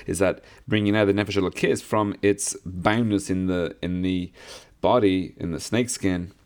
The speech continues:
in order to go into a Yichud Gomer. So again, we're in the world of Pirut, the world of separation, in this world, Olam Hazeh. <clears throat> And as explained before, we've come down from the tremendous heights, but at any moment in time, you can just exit it,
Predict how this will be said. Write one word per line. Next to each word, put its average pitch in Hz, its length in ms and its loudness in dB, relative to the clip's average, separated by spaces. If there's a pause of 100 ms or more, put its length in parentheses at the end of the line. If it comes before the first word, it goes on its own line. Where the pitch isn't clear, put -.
(160)
in 80 100 -6
order 104 200 0
to 95 100 -6
go 110 240 2
into 95 160 -2
a 82 40 -2
Yichud 98 380 -2
Gomer. 92 340 2
So - 120 -8
again, 113 160 -2
we're 123 120 2
in 117 60 -2
the 107 60 -2
world 101 260 2
of - 120 -12
Pirut, 117 300 -2
the 87 100 -10
world 92 220 -4
of - 60 -12
separation, 92 600 -4
in 80 80 -8
this 101 200 -6
world, 95 300 -2 (340)
Olam 85 200 -4
Hazeh. 95 380 0 (920)
<clears throat> - 20 -14
And 104 320 -2 (1080)
as 95 120 -2
explained 98 320 0
before, 117 260 0
we've 101 160 2
come 98 220 -4
down 104 300 0
from 87 160 -6
the 87 60 -4
tremendous 87 440 -6
heights, 120 260 -2
but 85 120 -4
at - 60 -2
any 107 200 0
moment 104 320 0
in 90 100 -4
time, 113 460 -2 (320)
you 104 160 -2
can 107 480 -2
just 98 200 0 (120)
exit 107 340 4
it, 90 240 -2